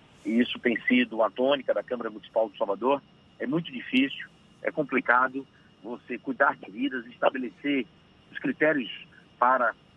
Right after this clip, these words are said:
que as pessoas tenham, é, a, a cautela e o cuidado da sua saúde. A gente tem pregado muito o confinamento, o isolamento social, e aquele que vá pra rua,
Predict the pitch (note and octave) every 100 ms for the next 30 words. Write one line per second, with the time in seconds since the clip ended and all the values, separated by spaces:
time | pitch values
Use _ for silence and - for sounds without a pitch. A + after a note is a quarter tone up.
0 | - C3+ - C#3 - D3+ C#3 G2+ - _
1 | _ _ - C#3 C#3+ B2 F#2+ - - -
2 | A#2 A2 D#2 A#2 B2 B2 C3+ A#2 C#3 D3
3 | C#3 B2+ B2+ A2+ B2+ B2+ A#2 G#2+ - A#2+
4 | G#2 G2+ C3+ B2 G#2 B2 - B2+ A#2+ A#2
5 | A#2+ A#2 A2 B2 C3+ C3 - B2 C3 G#2
6 | G#2 B2 B2+ A2 A2+ A2+ G#2 A#2+ - G#2
7 | - G2+ A#2+ C3 - _ _ _ - A2
8 | - C3+ B2 B2 A#2+ A2+ G#2+ - C3 C3+
9 | C3